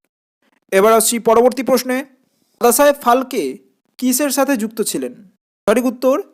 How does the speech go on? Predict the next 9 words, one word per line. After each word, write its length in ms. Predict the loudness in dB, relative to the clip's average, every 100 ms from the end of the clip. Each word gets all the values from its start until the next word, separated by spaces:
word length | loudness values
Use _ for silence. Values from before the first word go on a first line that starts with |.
| _
চলচ্চিত্রের 600 | 2 2 0 -4 -4 -6
সঙ্গে। 380 | -6 -10 -12 -20 _ _
পরের 220 | 2 2
প্রশ্ন, 380 | 2 -4 -6 -18 _ _ _ _ -10
সোমপ্রকাশ 600 | -4 -4 -4 -2 -2 -2
পত্রিকার 420 | -6 -6 -2 0
সম্পাদক 540 | 0 -4 -2 0 2
কে 140 | 0 -4
ছিলেন? 360 | -2 -2 -4